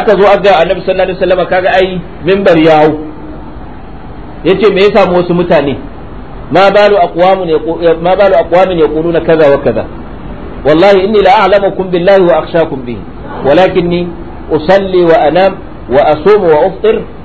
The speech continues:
wa atazawwaju an-nisa, faman raghiba an sunnati falaysa minni." Kaga bai,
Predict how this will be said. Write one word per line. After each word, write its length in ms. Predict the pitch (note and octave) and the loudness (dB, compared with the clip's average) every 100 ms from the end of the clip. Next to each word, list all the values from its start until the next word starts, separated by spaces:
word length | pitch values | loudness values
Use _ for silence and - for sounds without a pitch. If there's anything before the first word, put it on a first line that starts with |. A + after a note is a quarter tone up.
| - | -2
wa 120 | D#3 E3+ | 2 4
atazawwaju 760 | G3 F#3+ E3+ F#3+ G#3 F#3 G3 F3+ | 2 2 2 4 2 2 2 0
an-nisa, 520 | D#3+ D3+ F3+ G3 F#3+ | -2 0 2 2 2
faman 240 | D#3+ E3 F3 | 0 0 2
raghiba 300 | F#3+ E3+ D3 | 0 2 0
an 80 | D3+ D3+ | 0 0
sunnati 360 | G#3 D#3 F#3+ | 0 0 -4
falaysa 360 | E3+ D#3+ A3 C#3+ | -4 0 0 0
minni." 280 | B2 A2+ A2 - - - - - - - - | -4 -6 -10 -12 -12 -10 -10 -10 -10 -10 -2
Kaga 220 | F3 F#3+ G3 | 0 2 2
bai, 160 | E3+ | 0